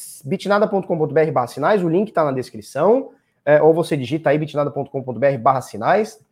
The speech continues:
é o maior serviço de sinais da América Latina. Por quê? Porque a gente funciona há mais tempo do que toda a concorrência, que, vamos falar a verdade, chupinhou até a nossa imagem, falaram até com o nosso, com o nosso programador, né? O segundo maior serviço quis saber do...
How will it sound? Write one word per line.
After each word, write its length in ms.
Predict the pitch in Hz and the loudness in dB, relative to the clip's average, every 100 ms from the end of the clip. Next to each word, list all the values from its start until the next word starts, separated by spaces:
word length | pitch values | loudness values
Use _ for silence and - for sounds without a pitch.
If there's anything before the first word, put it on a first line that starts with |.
| _ _ - | _ _ 0
é 80 | 151 | 2
o 60 | 165 | 4
maior 360 | 147 156 220 | 6 6 4
serviço 460 | 226 196 160 208 160 | 2 -2 -2 -4 -8
de 60 | |
sinais 260 | - 160 175 | -6 -2 0
da 80 | 170 | 0
América 340 | 170 180 180 | 0 -2 2
Latina. 400 | 180 175 139 123 | 2 2 -4 -6
Por 200 | - 190 | -2 -2
quê? 180 | - 151 | 2 0
Porque 220 | 135 147 | 0 -2
a 20 | |
gente 180 | 135 170 | -2 -4
funciona 380 | - 151 - 139 | -6 -8 -4 -2
há 40 | |
mais 340 | 135 190 277 - | 2 4 2 0
tempo 280 | 226 220 185 | -2 0 -4
do 100 | 170 | -8
que 100 | 160 | 0
toda 240 | 214 226 | 2 4
a 60 | 208 | 2
concorrência, 760 | 180 165 135 131 202 285 294 - _ | 0 -2 -4 -2 -4 -2 -4 -4 _
que, 180 | - 403 233 180 | -2 0 0 0
vamos 240 | 170 247 | 2 4
falar 140 | 226 | 4
a 40 | 185 | 4
verdade, 340 | 165 165 156 | 6 4 2
chupinhou 420 | - 226 180 170 | -4 -4 0 4
até 200 | 170 160 | 2 4
a 80 | 202 | 2
nossa 260 | 220 202 185 | 2 -2 -2
imagem, 540 | 139 120 165 180 208 _ _ | 0 2 0 0 -6 _ _
falaram 340 | 165 156 196 | 2 4 4
até 200 | 190 220 | 4 0
com 100 | 214 | 0
o 20 | |
nosso, 480 | 185 175 - 156 139 | 0 0 0 2 2
com 120 | 135 | 0
o 20 | 143 | -2
nosso 180 | 139 | -2
programador, 640 | - 139 151 139 117 151 185 | 0 0 2 2 4 4 4
né? 220 | 185 208 _ - | 2 -2 _ -8
O 80 | 165 | -6
segundo 380 | 202 190 294 | -2 0 2
maior 200 | 254 233 | 4 4
serviço 540 | 226 190 156 240 254 220 | 4 0 0 -2 -4 -10
quis 380 | - 269 - - | -4 -6 -6 -4
saber 300 | - 185 | 0 2
do... 120 | 220 | 2